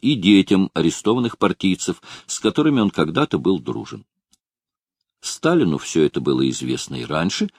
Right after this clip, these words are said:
но теперь он требовал представить эти факты в новом свете.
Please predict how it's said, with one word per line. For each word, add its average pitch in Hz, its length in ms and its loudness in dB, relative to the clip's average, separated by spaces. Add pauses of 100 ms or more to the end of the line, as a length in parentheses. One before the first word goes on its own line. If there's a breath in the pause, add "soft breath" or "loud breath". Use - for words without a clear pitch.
(220 soft breath)
но 92 220 2
теперь 117 360 2
он 135 120 0
требовал 110 460 2
представить - 840 -2
эти 127 240 0
факты 123 500 -2
в 92 140 -6
новом 85 360 0
свете. - 560 -12